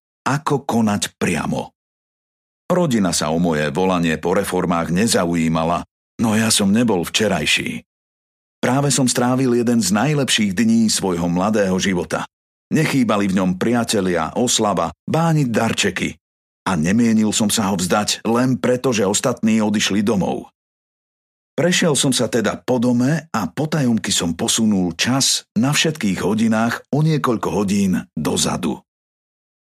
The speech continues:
Na mikrovlnke sa čas zmenil jednoduchšie ako na rúre, už len preto, že som na ňu ľahšie dočiahol.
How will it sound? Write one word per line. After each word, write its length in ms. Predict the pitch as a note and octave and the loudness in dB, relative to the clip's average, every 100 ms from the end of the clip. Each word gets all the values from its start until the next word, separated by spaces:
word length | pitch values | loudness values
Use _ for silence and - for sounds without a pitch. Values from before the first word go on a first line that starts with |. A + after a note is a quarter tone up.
| - | -2
Na 160 | F#2 E2+ | 0 0
mikrovlnke 640 | F#2 F#2 F#2 F2+ F2 F2 | 0 0 0 0 -2 -2
sa 240 | E2 - | -4 -4
čas 320 | - - F2 D#2+ | -4 -4 -2 0
zmenil 340 | F#2 F2+ E2+ | 0 0 0
jednoduchšie 640 | F2 F#2+ F#2+ E2 - F#2 E2 | 0 0 0 -2 -2 -2 -2
ako 160 | D#2+ F2 | -2 -2
na 160 | E2+ G2 | 0 0
rúre, 420 | G#2 F#2+ F2+ E2 _ _ | 0 0 0 -4 _ _
už 240 | - C3 | -2 2
len 160 | A2 G2 | 2 2
preto, 380 | A#2+ B2 A#2 A2 | 0 0 0 0
že 100 | G#2+ | 0
som 220 | - G2 | 0 0
na 100 | G2 | 2
ňu 140 | F#2+ | 2
ľahšie 420 | F#2+ G2 - G#2 | 0 0 -2 0
dočiahol. 720 | F#2+ G2 F#2 D#2 - C2 - | 0 -2 -2 -4 -4 -4 -6